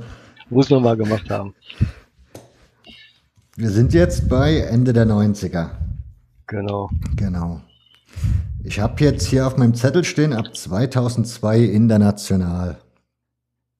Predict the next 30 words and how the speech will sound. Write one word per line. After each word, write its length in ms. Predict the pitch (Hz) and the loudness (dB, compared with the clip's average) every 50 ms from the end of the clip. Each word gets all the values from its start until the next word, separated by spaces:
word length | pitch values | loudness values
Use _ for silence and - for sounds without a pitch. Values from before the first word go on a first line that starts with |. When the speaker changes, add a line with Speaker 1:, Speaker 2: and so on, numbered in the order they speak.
| _ _ _ - - - - _ _ | _ _ _ -20 -20 -20 -20 _ _
Speaker 1:
Ja, 360 | 120 127 139 120 101 92 - - | 0 0 2 2 0 -4 -8 -8
das 200 | 113 107 - - | -8 -8 -6 -6
ist, 200 | 127 - - - | -6 -6 -6 -6
äh, 200 | 120 120 135 123 110 | -6 -4 -4 -6 -6
ich 120 | 107 117 120 | -2 -2 0
hatte 160 | 139 - 139 | 2 2 0
vorher, 460 | - - 165 160 156 147 143 139 92 80 - - 131 - - - | 2 2 2 4 4 4 4 2 0 -6 -10 -16 -18 -20 -18 -14
also 180 | - 139 131 123 | -6 -4 -4 -2
bis 220 | 120 143 135 - | -2 -4 -6 -4
zweitausend 520 | - - 131 127 - - 139 147 139 135 120 | -2 2 2 2 4 4 4 4 4 2 2
auch 120 | 120 123 113 | 2 2 2
so 120 | - 117 | 0 0
beruflich 520 | 104 113 113 110 139 139 - 117 113 110 | 0 0 0 0 -2 -6 -6 -6 -2 0
war 140 | - 123 120 | 0 0 2
ich 60 | 117 | 2
sehr 120 | 110 120 117 | 2 0 0
viel 160 | - - 123 | 0 -4 -6
unterwegs 460 | 113 107 113 107 104 117 123 - - | -4 0 0 0 0 -2 -4 -4 -6
und 100 | 107 - | -8 -6
viel 160 | - 117 107 | -6 -6 -6
eingespannt 520 | 104 113 117 123 123 - - 120 120 117 110 | -4 -2 -2 -2 -2 0 0 -2 -2 -2 -4
und 100 | 101 98 | -8 -10
hatte, 300 | 110 - - 107 101 92 _ _ _ _ _ - - 107 107 | -12 -10 -8 -8 -8 -8 _ _ _ _ _ -16 -16 -12 -8
war 120 | - 110 101 | -6 -6 -6
auch 120 | 104 101 101 | -6 -2 2
während 220 | 113 120 120 - | 2 2 4 4
der 120 | 123 107 | 2 2
Woche 200 | 110 120 110 113 | 2 -2 -4 -4
viel 200 | - - 120 120 | -4 -4 -4 -4
unterwegs 560 | 123 113 104 104 101 104 120 - 113 - - | -2 0 0 0 2 0 -2 -2 -2 -6 -8